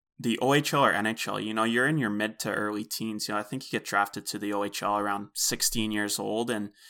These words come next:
you know, two years later is your N H L draft. There's, you know, so much growing, so much development, and, um, you know, having junior hockey as a platform to really show scouts what you do, even from one year to the next. Um,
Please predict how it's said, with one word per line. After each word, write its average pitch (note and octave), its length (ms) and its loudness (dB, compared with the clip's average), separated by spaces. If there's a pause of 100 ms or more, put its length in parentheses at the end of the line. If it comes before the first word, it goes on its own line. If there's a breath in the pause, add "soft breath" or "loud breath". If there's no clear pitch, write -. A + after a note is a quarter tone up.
(180 soft breath)
you A2 100 -8
know, G2+ 140 -4
two - 180 0
years A#2 260 2
later G#2+ 220 0
is G#2 140 -4
your G#2+ 120 -2
N G#2+ 80 -2
H G2+ 200 -6
L F#2 120 -4
draft. G#2 420 2
There's, G#2+ 360 -2 (340 soft breath)
you - 60 -12
know, G#2 80 -4
so - 160 0
much - 180 -2
growing, A2 380 2
so A#2 160 2
much A#2 220 0
development, G#2+ 720 0
and, G2+ 240 -6 (420 soft breath)
um, F#2+ 360 -12 (100)
you A#2 100 -6
know, G#2 120 -2
having B2 360 4
junior A2 320 -4
hockey G2 340 0
as A2+ 120 -4
a G2+ 60 -4
platform G#2+ 500 0
to A2 80 -2
really G#2 180 0
show G#2+ 240 -4
scouts G#2+ 400 -2
what A#2 160 -4
you A2+ 80 -4
do, G#2+ 260 -2
even A#2 220 -2
from G#2 240 -6
one G#2+ 240 -2
year G#2+ 220 -2
to - 120 -8
the G#2+ 120 -6
next. G#2+ 500 -2
Um, G#2 220 -6